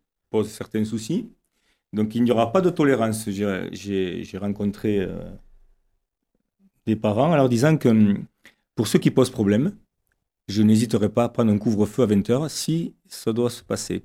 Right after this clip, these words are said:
Parce que les mineurs sont très difficilement contrôlables au dire de certains parents. Moi, je dis que non. Je dis qu'il faut assumer,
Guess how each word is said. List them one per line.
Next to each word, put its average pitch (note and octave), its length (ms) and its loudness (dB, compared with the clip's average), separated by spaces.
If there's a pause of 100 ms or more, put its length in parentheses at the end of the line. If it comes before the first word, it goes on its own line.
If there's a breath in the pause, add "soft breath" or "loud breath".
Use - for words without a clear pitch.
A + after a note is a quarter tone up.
(140)
Parce - 260 -2
que D3 280 4 (460 loud breath)
les A#2 120 6
mineurs C3+ 280 6
sont B2 160 4
très A#2 160 -2
difficilement A2+ 680 2
contrôlables A2 580 0 (400)
au G#2+ 100 2
dire G#2+ 220 2
de F#2+ 40 -2
certains G#2 300 -2
parents. G2+ 220 -4
Moi, C3+ 120 -2
je A2 80 -8
dis G#2 100 -8
que G2 80 -4
non. D#2+ 160 -8 (600)
Je - 100 -18
dis F#2 40 -4
qu'il - 120 -20
faut - 120 -2
assumer, A#2 600 2